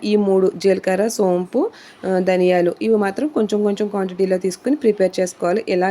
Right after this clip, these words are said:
గనక మసాలా ప్రిపేర్ చేసుకున్నాము అంటే, మనకి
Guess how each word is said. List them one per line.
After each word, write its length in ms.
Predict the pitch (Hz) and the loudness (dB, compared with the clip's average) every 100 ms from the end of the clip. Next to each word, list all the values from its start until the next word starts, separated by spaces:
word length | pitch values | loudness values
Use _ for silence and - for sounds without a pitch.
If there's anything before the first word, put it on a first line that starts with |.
| 190 | -2
గనక 220 | 208 202 | -4 -2
మసాలా 380 | 190 180 190 196 | -2 -2 -2 -4
ప్రిపేర్ 560 | 208 - 190 190 190 196 | -6 -6 -4 0 0 0
చేసుకున్నాము 520 | 190 196 185 180 180 | -2 -2 -2 0 0
అంటే, 320 | 180 185 359 - - - - | -2 0 -2 -4 -16 -20 -6
మనకి 300 | 196 190 202 | -2 0 -2